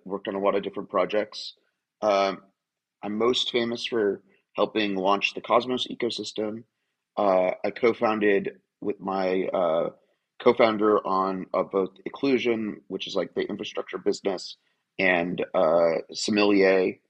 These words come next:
uh, with Christy Polston. Uh, and we did all, we've done all of this work. Uh, Sommelier,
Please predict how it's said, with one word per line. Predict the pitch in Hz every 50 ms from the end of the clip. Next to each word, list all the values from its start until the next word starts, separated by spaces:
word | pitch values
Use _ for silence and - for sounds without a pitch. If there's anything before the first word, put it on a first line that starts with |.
| _ - -
uh, | - 87 85 87 87
with | 95 - -
Christy | - 107 104 - -
Polston. | - - 95 - - - - 139 127 - _ _ _ _ _ _ _ _ _ _ _ -
Uh, | 104 104 98 95 95 95 90 - - _
and | - 107 107 101 98 95 95 95 95 95 92 90 - _ -
we | 98 98 107 101
did | 82 - 107 110 110 107 107 98 90 - -
all, | - 104 101 -
we've | 98 113 107 -
done | - 139 135 131
all | 131 123 120 113
of | 104 90
this | 98 98 -
work. | - 117 120 107 101 - - - - _ - -
Uh, | 92 80 80 82 - - _ _ -
Sommelier, | - - 143 131 135 135 135 127 113 117 123 123 120 120 117